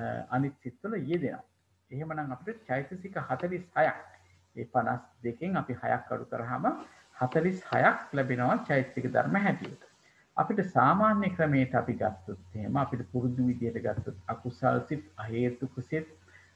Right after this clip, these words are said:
ආදී වශයෙන් ගිහිල්ලා අපි ගත්තොත් මෙන්න මේ විදිහටත් ඔය සිත් ටික තෝරලා ගන්න පුළුවන්. සෝමනස්සාගත ලෝභ මූල සිත් හතරයි,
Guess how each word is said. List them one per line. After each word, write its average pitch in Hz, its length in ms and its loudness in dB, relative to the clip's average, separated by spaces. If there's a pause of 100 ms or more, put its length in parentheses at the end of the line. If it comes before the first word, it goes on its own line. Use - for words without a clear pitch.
(140)
ආදී 123 320 6
වශයෙන් 117 400 0
ගිහිල්ලා 113 300 -4
අපි - 120 -12
ගත්තොත් 196 420 -12
මෙන්න 147 200 -4
මේ 123 280 -6
විදිහටත් 131 580 -8
ඔය 135 120 -2
සිත් 123 200 -10
ටික - 260 -14
තෝරලා 139 360 -2
ගන්න 160 320 -2
පුළුවන්. 160 320 -4 (480)
සෝමනස්සාගත 120 800 -2 (100)
ලෝභ 127 320 -2
මූල 143 240 -2
සිත් 147 360 -12
හතරයි, 180 400 -4